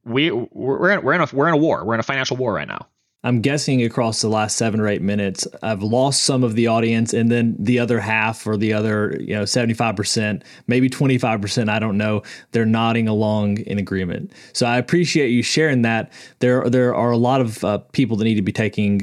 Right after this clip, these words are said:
Speaker 2: their custody a little bit more seriously, how they're potentially buying their Bitcoin, different things like that. So I appreciate you sharing those thoughts. Before we finish up, do you have any final thoughts or maybe a final call to action for listeners?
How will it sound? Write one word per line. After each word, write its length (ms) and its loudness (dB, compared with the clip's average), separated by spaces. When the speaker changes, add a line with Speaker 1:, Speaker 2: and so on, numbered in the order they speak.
Speaker 2:
their 520 -2
custody 480 0
a 60 2
little 160 2
bit 140 0
more 180 0
seriously, 600 -2
how 140 -4
they're 240 -2
potentially 480 -2
buying 300 0
their 100 0
Bitcoin, 400 -4
different 240 -2
things 240 -2
like 200 -4
that. 160 -4
So 60 -2
I 20 0
appreciate 300 2
you 80 0
sharing 220 0
those 180 0
thoughts. 320 -2
Before 240 2
we 80 0
finish 240 0
up, 120 2
do 60 2
you 60 4
have 60 -2
any 80 2
final 600 0
thoughts 480 -2
or 220 2
maybe 300 0
a 40 0
final 360 0
call 280 -2
to 120 -6
action 480 -2
for 300 -4
listeners? 560 -6